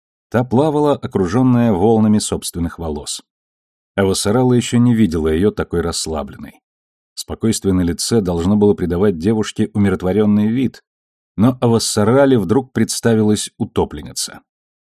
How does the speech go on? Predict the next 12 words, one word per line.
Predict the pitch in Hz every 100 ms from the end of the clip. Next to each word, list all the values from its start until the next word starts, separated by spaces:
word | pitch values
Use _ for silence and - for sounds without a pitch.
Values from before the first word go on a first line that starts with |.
| _ _ _ -
«Ну | - 196
что?» | - 185 190 - _ _
спросила | - 127 123 135 127
Бобби. | 123 127 127 131 _ _ _ _
«Ваши | 82 113 170 170
техники | - 190 170 151 147
с |
Земли | 123 170 165
ответили?» | 123 - 196 202 101 82 - _ _ _ _
«Ответили», | - 87 - 101 107 - 80 73 - _
кивнула | - 90 87 82 82
Авассарала. | 95 87 - 87 80 - -